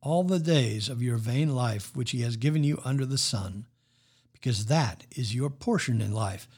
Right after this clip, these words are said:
and in your toil at which you toil under the sun. Whatever your hand finds to do, do it with your might, for there is no work or thought or knowledge or wisdom in Sheol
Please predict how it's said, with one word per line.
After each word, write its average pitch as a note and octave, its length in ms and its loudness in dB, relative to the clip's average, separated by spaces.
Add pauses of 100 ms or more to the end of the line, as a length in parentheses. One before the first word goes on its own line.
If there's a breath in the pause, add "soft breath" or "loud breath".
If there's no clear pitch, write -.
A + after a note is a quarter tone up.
(380 soft breath)
and B2 220 -4
in D#3 140 4
your E3 200 2
toil F#3 520 2
at C#3 180 -4
which E3 240 0
you F#3+ 100 0
toil B2 540 -2
under A#2+ 260 0
the A#2 140 -4
sun. F#2+ 500 -4 (1040)
Whatever F3+ 380 0
your F#3+ 200 4
hand D#3+ 360 2
finds D3 460 0
to D3+ 100 0
do, B2 340 2 (600 soft breath)
do F3+ 180 6
it F3+ 160 0
with D3 140 2
your D3 200 4
might, A#2+ 420 0 (580)
for B2+ 160 -6
there B2 260 2
is B2+ 400 2
no B2 260 2
work F3+ 460 0
or C3 120 -2
thought B2 480 -2
or C#3 120 0
knowledge D#3 480 2 (100)
or C3 160 2
wisdom C3+ 640 4
in C#3 160 2
Sheol A#2+ 580 0